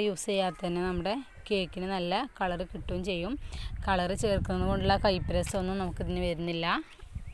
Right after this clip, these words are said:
അപ്പോൾ അതിൽ നിന്നൊക്കെ ഇതുപോലെ ഒന്ന് ചെയ്ത് നോക്കിയാൽ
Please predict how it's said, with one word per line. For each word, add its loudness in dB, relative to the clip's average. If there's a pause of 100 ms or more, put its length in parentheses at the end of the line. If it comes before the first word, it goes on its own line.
(140)
അപ്പോൾ 2
അതിൽ 2
നിന്നൊക്കെ 2 (520)
ഇതുപോലെ 0
ഒന്ന് 0
ചെയ്ത് 2
നോക്കിയാൽ 0